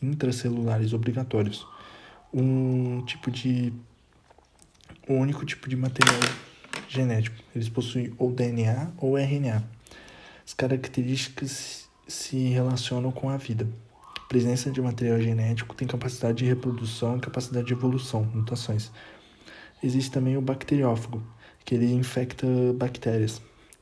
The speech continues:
Tem um capsídeo de proteínas, tem um D N A viral. Aí ele possui o citro-, o ciclo lítico,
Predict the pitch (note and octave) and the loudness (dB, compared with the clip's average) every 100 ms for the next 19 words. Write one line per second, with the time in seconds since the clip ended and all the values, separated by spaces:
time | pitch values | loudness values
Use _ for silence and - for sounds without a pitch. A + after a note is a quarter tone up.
0 | _ _ _ - A#2 A2+ A2+ - - C3 | _ _ _ -2 0 0 -2 -6 -2 0
1 | C#3 A#2+ - A2+ - A#2 A#2 C#3+ - - | 0 -2 -2 -4 0 0 2 0 -2 -12
2 | - - - - - B2 B2 B2 B2 B2+ | -20 -20 -20 -20 -2 0 2 2 2 2
3 | B2 C3 B2+ A2+ A2 - - _ _ _ | 2 2 4 4 2 -2 -14 _ _ _
4 | - _ _ _ - - _ - - - | -20 _ _ _ -20 -20 _ -20 -20 -2
5 | A#2 A2+ A#2+ A#2 A#2 B2+ - A2+ - - | 0 0 0 -4 -2 -2 -2 -2 -4 -4
6 | C3 B2 - - B2+ - C3 - C3 B2 | -2 -2 -4 -6 -6 -4 -4 -2 -2 -2
7 | - A#2 B2+ D3+ - - | 0 2 2 -2 -8 -12